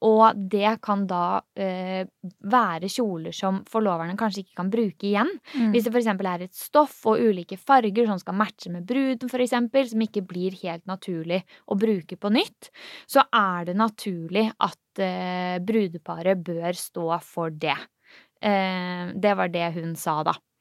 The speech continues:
Speaker 2: Mm.
Speaker 1: Eh, men på den andre siden, hvis man setter litt enklere føringer som gir forloverne muligheten til, eh, å kjøpe noe som de kan bruke igjen, både kanskje på sommerfester, men også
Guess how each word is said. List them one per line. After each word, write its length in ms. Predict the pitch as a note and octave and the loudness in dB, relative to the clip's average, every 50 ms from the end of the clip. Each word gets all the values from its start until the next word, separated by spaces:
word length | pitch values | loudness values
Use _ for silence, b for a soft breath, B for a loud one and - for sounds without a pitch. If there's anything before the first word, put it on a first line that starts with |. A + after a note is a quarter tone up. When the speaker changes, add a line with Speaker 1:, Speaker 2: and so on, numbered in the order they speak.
| _ - | _ -4
Speaker 2:
Mm. 300 | - B3 A3+ G#3+ G3 F#3 - - - | 2 2 4 4 2 0 -4 0 2
Speaker 1:
Eh, 440 | A3+ A3+ A3 A3 G#3+ G#3+ G#3+ A3 - - | 4 4 4 4 4 4 4 2 2 2
men 540 | A#3 A3+ A3+ A#3 B3 C4 C#4+ D#4 D#4+ D4+ B3+ | 0 2 2 4 4 2 2 2 2 0 0
på 120 | - A#3+ A3 | -2 -2 -2
den 80 | A3+ - | -2 0
andre 320 | - B3+ A3+ G3+ F3 F3+ F3 | 2 4 4 2 2 0 -6
siden, 520 | - F#3+ F#3 F3+ G3 C#4+ F4+ F4 C4+ A#3 | -4 -4 -4 -2 0 0 2 2 2 0
hvis 180 | G#3+ G3+ - - | 0 -2 0 0
man 160 | G#3+ A3 G#3+ | 0 0 0
setter 320 | - G3 D#3+ _ - G3 | -2 -6 -8 _ -6 -4
litt 180 | G3 F#3+ F#3 - - | -4 -4 -6 -6 -4
enklere 680 | - A#3 G#3+ G3 F3+ D#3+ D#3 _ - - E3+ E3+ F3 F#3+ | 0 0 2 2 0 -2 -6 _ -12 -8 -6 -6 -6 -4
føringer 640 | - - A3 G3 F3+ E3+ E3+ E3+ G3+ C4+ D#4+ D4 B3+ - | 0 2 2 2 2 0 -2 0 2 4 4 4 2 -2
som 200 | - - A3 G#3+ | 0 0 2 2
gir 300 | G#3 F#3+ F#3 F#3 F3 E3+ E3+ | 2 2 0 -2 -4 -6 -6
forloverne 600 | - - G3 G3 F#3+ F3 E3+ E3 E3 E3 F3 F#3 | -2 -2 0 2 2 0 0 -2 -4 -4 -2 0
muligheten 800 | G3 G3+ G3+ F#3 F3 E3 E3+ E3+ E3 - _ - F#3 F#3+ F#3+ F#3 - | 0 0 0 -2 -4 -6 -8 -10 -10 -12 _ -6 -4 -4 -4 -4 -6
til, 420 | - - F#3+ F3+ F3 F#3 G3 F#3+ b b b b b b b b - | -8 -6 -4 -2 -2 -2 -2 -4 b b b b b b b b -4
eh, 320 | - G3+ G3 F#3+ F#3+ F#3+ | -2 0 0 0 0 -2
å 140 | - - A3 | 0 0 0
kjøpe 500 | G#3 - - B3 G#3+ F#3 E3+ - - F#3+ | 0 2 2 2 2 2 0 -4 -4 -2
noe 320 | F#3+ G#3 G3+ F#3 F3 F3 F3 | -2 0 0 -2 -2 -6 -6
som 240 | - - F#3+ F#3+ F#3 | -4 -2 -2 -2 -2
de 100 | G#3+ G#3 | -4 -6
kan 380 | - - - G3 F#3 F#3 F#3+ G3 | -8 -6 -6 -4 -2 -2 0 0
bruke 460 | A3 G#3 G#3 F#3 D#3+ _ - F#3 - - | 0 0 0 -2 -2 _ -8 -8 -6 -6
igjen, 520 | G3+ G3+ G3+ G#3 A#3+ D#4+ F4 C4 G3 F#3 | -4 0 4 4 4 6 6 4 4 4
både 240 | F#3 G#3+ G3+ F3+ F3+ | 2 2 2 2 0
kanskje 260 | - G#3 F#3+ - F3+ - | -2 -4 -4 -4 -8 -10
på 100 | - F3+ | -10 -8
sommerfester, 800 | - - A3+ F#3+ F3+ F3 F3 - F#3 F3 - - - F#3+ F#3+ | -2 -2 -2 0 0 -4 -6 -6 -8 -8 -8 -8 -8 -6 -4
men 220 | F#3 F#3 F#3 F#3 F#3 - | -2 -2 -2 -4 -6 -8
også 360 | - E3 - - - F#3+ F#3 | -12 -12 -12 -8 -6 -6 -6